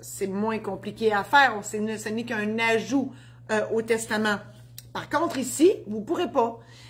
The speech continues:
parce que vous voulez enlever votre conjoint de fait, votre ancien conjoint de fait. Je présume que vous, vous, vous lui léguiez tout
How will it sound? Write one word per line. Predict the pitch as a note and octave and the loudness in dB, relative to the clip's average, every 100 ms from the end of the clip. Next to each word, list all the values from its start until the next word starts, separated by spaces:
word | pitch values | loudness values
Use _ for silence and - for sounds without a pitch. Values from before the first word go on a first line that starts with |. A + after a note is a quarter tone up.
| - | -6
parce | G#3+ G3 - | 0 0 2
que | B3 E4+ | 2 4
vous | A#3+ | 2
voulez | G3 A3+ C4 | 0 2 4
enlever | A#3+ A3+ C4 | 4 2 0
votre | C4+ C4 | 0 -2
conjoint | A#3 G#3+ G#3+ F#3+ | -2 -2 -2 -6
de | |
fait, | - A#3 B3+ - F#3+ | -2 0 0 -2 -6
votre | G3+ G3+ | -4 -4
ancien | G3 F#3 B3+ | -6 -4 -6
conjoint | C4+ A3 G3 | -4 -6 -6
de | F3+ | -6
fait. | - C4 | -2 0
Je | |
présume | A#3 A#3 G#3+ A#3+ D4 C#4 | 0 2 2 2 0 0
que | C4 B3 | 2 2
vous, | A3 G#3+ F3 | 0 -4 -6
vous, | F3+ - | -8 -10
vous | F3 A3+ | -6 -2
lui | G#3+ A3+ | 0 0
léguiez | A#3+ F#3+ F3+ A3+ - - | -2 -2 -2 -2 -4 0
tout | C4+ B3 | 2 2